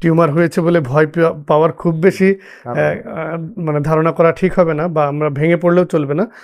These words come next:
Speaker 1: ডক্টরের শরণাপন্ন হতে হবে, মানে ফাইন্ড আউট করে তারপর চিকিৎসা নেওয়াটা
Speaker 2: জি।
Speaker 1: বেটার। স্যার, এই চিকিৎসা আমাদের দেশে, আহ,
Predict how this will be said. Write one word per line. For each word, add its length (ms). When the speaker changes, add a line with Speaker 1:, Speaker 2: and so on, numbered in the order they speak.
Speaker 1:
ডক্টরের 300
শরণাপন্ন 540
হতে 220
হবে, 240
মানে 160
ফাইন্ড 280
আউট 120
করে 180
তারপর 260
চিকিৎসা 380
নেওয়াটা 300
Speaker 2:
জি। 60
Speaker 1:
বেটার। 260
স্যার, 180
এই 200
চিকিৎসা 480
আমাদের 340
দেশে, 460
আহ, 60